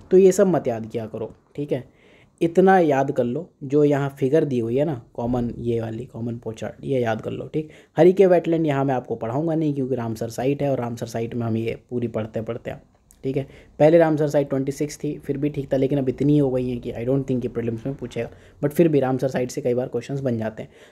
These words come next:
तो माइग्रेटरी बर्ड्स वहाँ आ रही हैं, जैसे कॉमन पोचार्ड और बाकी इनके जो भाई बहन बंधु हुए हैं, ठीक है। विंटर माइग्रेटरी बर्ड्स हैं,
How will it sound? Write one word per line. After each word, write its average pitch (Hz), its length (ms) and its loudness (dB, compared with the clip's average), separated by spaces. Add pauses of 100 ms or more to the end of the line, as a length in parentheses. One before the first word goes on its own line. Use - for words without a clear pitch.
तो 170 80 2
माइग्रेटरी 165 840 2
बर्ड्स 127 540 0
वहाँ 131 200 -4
आ 110 120 -2
रही 135 180 2
हैं, 147 160 -6 (300)
जैसे 123 260 -2
कॉमन 123 320 -2
पोचार्ड 123 400 -4
और 127 80 -2
बाकी 120 300 -4
इनके 117 220 -6
जो 117 100 -6
भाई 117 240 -2
बहन 117 220 -4
बंधु 113 200 -2
हुए 120 260 0
हैं, 147 140 -10 (320)
ठीक 143 140 0
है। 139 120 0 (320)
विंटर 156 440 4
माइग्रेटरी 120 540 -4
बर्ड्स 107 400 -8
हैं, - 80 -18